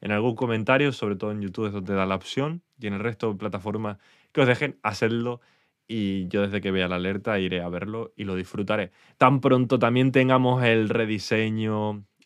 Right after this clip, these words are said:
o vaya a empezar en Twitch o lo que sea, también os lo, os lo comentaré para que estéis al tanto y podáis, eh,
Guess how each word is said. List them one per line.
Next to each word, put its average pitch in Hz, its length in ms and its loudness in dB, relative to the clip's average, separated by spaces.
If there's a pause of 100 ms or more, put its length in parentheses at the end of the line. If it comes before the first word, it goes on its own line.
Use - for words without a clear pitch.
o 104 140 0
vaya 107 200 4
a 104 40 0
empezar 101 380 -4
en 98 160 -2
Twitch 110 360 -4
o - 20 -2
lo 98 120 -2
que 101 100 -8
sea, 113 320 -6 (420)
también 98 320 0
os 101 120 -2
lo, 92 640 -2 (1040)
os 98 140 -4
lo 98 140 0
comentaré 87 480 -4
para 90 220 -8
que 90 80 -18
estéis 90 800 -18
al 90 160 -16
tanto 95 400 -14
y 95 100 -12
podáis, 90 760 -18 (640)
eh, 85 680 -14